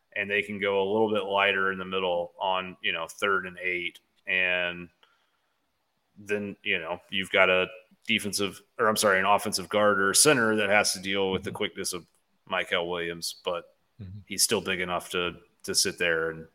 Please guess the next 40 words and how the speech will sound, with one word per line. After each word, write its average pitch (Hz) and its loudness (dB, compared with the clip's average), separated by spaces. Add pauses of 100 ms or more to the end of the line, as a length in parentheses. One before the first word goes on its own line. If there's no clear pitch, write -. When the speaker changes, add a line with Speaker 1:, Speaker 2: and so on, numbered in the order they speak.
(280)
Speaker 1:
not 87 6
be 87 2
a 85 2
Speaker 2:
Yeah. 87 2
Speaker 1:
liability 82 2
and 82 -8
run. 85 0
So 95 2 (560)
there's 175 12
plenty 180 12
of 151 12
options. 113 12
And 113 8
I, 117 8
I 127 4
think 135 6
you 131 0
said 113 4
it 101 2
well. 87 0
You're, 120 -6 (800)
I 127 4
would 147 10
not 156 12
worry 147 12
about 135 12
Georgia's 123 4
defensive 113 -6
line 107 -2
or 104 -6
defensive 98 -10
line 101 -2
depth 98 -4
until 90 -6 (140)
someone 95 -8
gives 90 -12
me 92 -10
a 90 -4
reason 87 -10
to - -14